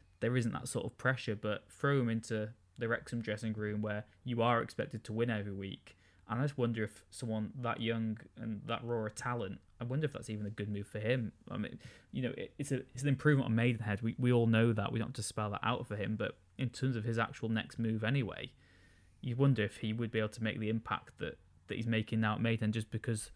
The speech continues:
like you said, the Wrexham position that he'd be filling is pro-, probably Jordan Davis in a similar role anyway. We don't really, like, we don't really have that sort of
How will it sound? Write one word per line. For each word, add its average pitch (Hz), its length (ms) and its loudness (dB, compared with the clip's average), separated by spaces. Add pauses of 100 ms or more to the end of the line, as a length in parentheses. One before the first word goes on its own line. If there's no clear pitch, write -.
(320)
like 147 140 -12
you - 80 -8
said, 110 160 -4
the 110 80 -2
Wrexham 107 420 0 (520)
position 123 440 2
that 107 100 2
he'd 110 180 0 (160)
be 110 80 -2
filling 127 460 0
is 101 120 -2 (100)
pro-, - 140 -16 (140)
probably 123 160 -4
Jordan 107 260 -2
Davis 110 400 -2
in 113 60 -2
a 107 60 -6
similar 113 300 -2
role 110 320 0
anyway. 117 420 2
We 113 120 0
don't 113 220 0
really, 107 420 0 (1300)
like, 117 240 -6 (200)
we 147 120 0
don't 131 180 0
really 123 180 0
have 127 260 -2
that - 160 -4
sort 110 300 -2
of - 160 -10